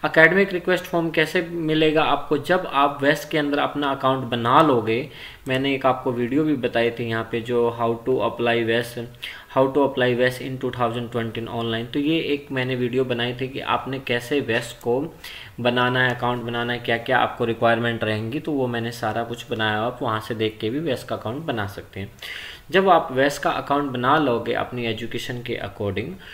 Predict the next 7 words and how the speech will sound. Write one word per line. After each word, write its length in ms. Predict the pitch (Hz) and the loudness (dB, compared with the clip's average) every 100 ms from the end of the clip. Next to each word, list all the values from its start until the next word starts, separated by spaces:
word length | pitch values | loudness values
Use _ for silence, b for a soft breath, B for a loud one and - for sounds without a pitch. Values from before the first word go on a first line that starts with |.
| B B - | B B -18
फिर 240 | - 226 254 | -2 2 2
उसमें 420 | 180 - 160 160 - | 0 -2 -4 -4 0
आपने 440 | 117 - 123 139 | 0 0 -4 -4
अपना 440 | 156 117 127 123 - | -2 -4 -4 -8 0
आईक्यूएस, 580 | 113 120 120 127 120 123 | 0 0 -2 0 0 0
अ, 480 | - - 120 110 104 | -8 -6 -2 0 -2
sorry, 360 | 101 117 117 | -2 -2 -2